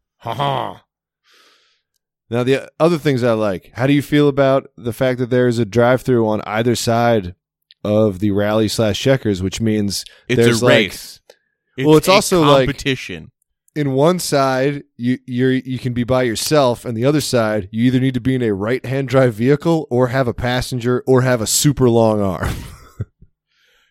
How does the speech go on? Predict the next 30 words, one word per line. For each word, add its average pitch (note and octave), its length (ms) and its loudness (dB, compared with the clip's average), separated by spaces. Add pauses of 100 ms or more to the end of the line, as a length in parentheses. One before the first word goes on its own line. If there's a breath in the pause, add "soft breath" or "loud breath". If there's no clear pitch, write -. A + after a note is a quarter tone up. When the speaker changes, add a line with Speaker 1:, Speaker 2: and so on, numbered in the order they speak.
(680)
Speaker 2:
Knowing B2+ 480 0
you C#3 560 -2 (120)
and G2+ 220 -10
knowing B2+ 420 -4
me, A2 400 -4
we've C#3 340 -10
never, C#3 500 -4
ever G#2+ 640 -4
encountered G2 640 -8
that F2 260 -6
problem. D#2 560 -12 (340)
It's G2+ 180 -16
just G#2+ 180 -16
like, A2 160 -10
Speaker 1:
I B2+ 160 2
Speaker 2:
"I'll F#3 240 2
lean E3+ 420 -6
and A2 240 -10
I'll A#2+ 200 -4
reach." A2 580 -14 (580)
I A#2+ 80 -10
Speaker 1:
I - 40 -8
Speaker 2:
got D3 160 4
enough C3+ 140 0
Speaker 1:
really D#3 220 4
Speaker 2:
tor-, D3 200 2
Speaker 1:
wanted C#3+ 100 2 (480)
to B2 160 -14
Speaker 2:
Norse D#3 320 -2
Speaker 1:
Oh. C3 200 -4